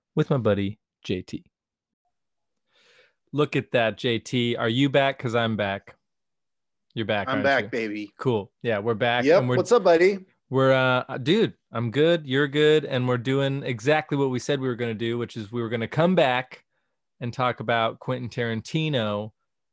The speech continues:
Speaker 1: And I specifically, I believe we were gonna talk about Hateful Eight and how not enough people have seen it, or at least the ones that did see it didn't get it,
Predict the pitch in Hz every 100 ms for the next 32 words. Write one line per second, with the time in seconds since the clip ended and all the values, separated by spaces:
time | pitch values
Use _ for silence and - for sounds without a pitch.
0 | _ _ _ _ - 131 131 127 127 -
1 | 131 139 - - - 147 - 170 151 139
2 | 117 117 110 117 120 113 113 110 110 110
3 | - 110 - 110 107 104 _ _ - 98
4 | 139 147 143 123 117 113 - - 113 107
5 | 113 104 _ _ _ _ _ - 123 123
6 | 117 113 123 110 107 98 - 101 95 -
7 | _ _ _ _ _ - 147 151 151 165
8 | - - 147 147 147 135 131 156 135 -
9 | 143 131 - 170 170 151 160 151 151